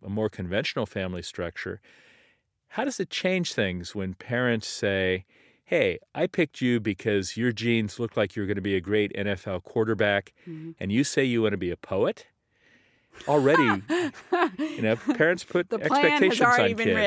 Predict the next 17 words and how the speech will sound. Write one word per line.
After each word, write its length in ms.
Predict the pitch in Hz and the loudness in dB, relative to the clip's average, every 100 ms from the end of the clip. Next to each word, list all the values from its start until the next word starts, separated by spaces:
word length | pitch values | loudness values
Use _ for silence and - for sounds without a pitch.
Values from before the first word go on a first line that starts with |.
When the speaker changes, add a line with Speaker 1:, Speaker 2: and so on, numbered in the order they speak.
| 180 | 0
Speaker 2:
written. 160 | 175 170 | -4 -2
Sorry. 640 | 220 208 185 165 190 226 175 | 2 2 0 -2 -6 -8 -8
Speaker 1:
Right. 380 | 165 214 147 - - - - - | 0 2 2 0 -8 -20 -20 -4
But 140 | 160 | -2
the 80 | 185 | 2
last 340 | 185 214 196 165 | 4 4 2 0
of 60 | |
the 80 | 131 | -2
five, 440 | - 95 85 87 | 0 -2 0 -4
so 160 | - 104 | -2 -2
safety, 720 | - - 165 165 - 151 151 - _ _ | -2 2 2 2 -2 -4 -4 -10 _ _
fairness, 800 | - 123 120 120 117 110 - - _ _ - | -2 2 2 2 0 -2 -10 -14 _ _ -4
coercion, 800 | 110 107 117 120 - 107 104 | 0 2 4 2 0 -4 -4
family 460 | 104 - 135 139 127 | -8 -4 -2 0 -2
structure, 640 | - - 98 - - 98 | -4 -2 -2 -2 -4 -4
family 480 | 92 127 139 131 107 | -4 -4 -2 0 0
issues. 520 | 95 - 92 90 - | 0 -2 -6 -6 -10